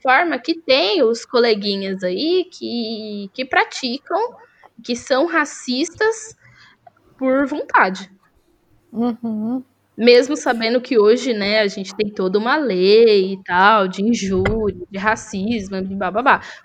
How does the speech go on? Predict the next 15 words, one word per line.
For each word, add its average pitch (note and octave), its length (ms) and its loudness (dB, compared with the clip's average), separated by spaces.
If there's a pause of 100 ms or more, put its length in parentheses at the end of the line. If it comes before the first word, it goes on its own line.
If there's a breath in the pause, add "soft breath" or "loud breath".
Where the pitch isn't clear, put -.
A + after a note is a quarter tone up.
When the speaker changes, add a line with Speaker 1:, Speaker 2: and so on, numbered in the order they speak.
(100 loud breath)
Speaker 1:
mas G#3+ 400 0
que A#3+ 200 2
ainda C#4 260 4
assim B3+ 280 -2
a C#4 80 2
gente D4 320 -4
sofre. G#3 680 -2 (460 loud breath)
Então A#3+ 340 -2
não D4+ 220 0
é D#4+ 100 4
só B3+ 320 0 (120)
a G3+ 160 6
ques-, G#3 360 -6
a, - 200 -2
a, - 200 -6